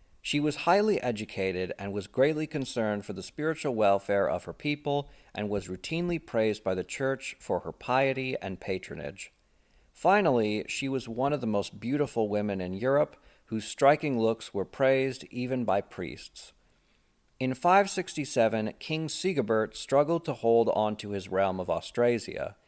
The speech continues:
He was beset by the Avars and their black magic in the east, and by his ambitious younger brother Chilperic to the west. He sent envoys to the Visigoths asking for Brunhilde's hand in marriage,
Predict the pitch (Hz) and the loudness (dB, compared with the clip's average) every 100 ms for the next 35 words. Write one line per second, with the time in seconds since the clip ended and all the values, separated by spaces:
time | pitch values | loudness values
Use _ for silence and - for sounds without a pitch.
0 | _ _ _ - 127 131 - 117 - 151 | _ _ _ -4 0 0 -2 -2 4 2
1 | - 104 98 - 123 127 127 127 131 127 | 2 -2 -2 0 2 4 6 8 8 4
2 | - 104 101 98 90 92 - 104 98 95 | 0 -2 -2 0 2 0 -2 0 4 4
3 | - 101 113 135 92 95 - - 95 90 | 2 -2 0 0 0 -4 -6 -10 -10 -8
4 | 120 139 156 - - _ _ _ 110 107 | -4 -4 -4 -10 -18 _ _ _ -4 2
5 | 110 117 107 107 98 139 147 151 139 123 | 4 4 2 -2 0 2 2 0 0 2
6 | 120 120 107 101 98 92 - - 185 - | 2 2 2 2 2 0 -2 2 2 2
7 | 104 92 - - 95 90 104 90 - - | 0 0 -6 -8 -4 2 2 2 -6 -18
8 | - _ _ - _ _ _ - - 160 | -20 _ _ -20 _ _ _ -12 -4 -2
9 | - 196 202 - 131 139 110 98 98 - | 2 2 2 0 0 2 2 2 2 0
10 | 104 107 110 156 139 110 104 104 - - | -2 0 2 2 2 4 4 4 0 -4
11 | 113 135 165 170 160 143 107 107 101 117 | 2 4 2 -4 -2 -2 -2 -2 -2 0
12 | 123 120 113 - 101 92 87 98 135 143 | 2 2 -2 -4 -4 -2 -4 -2 2 4
13 | 143 139 | 2 0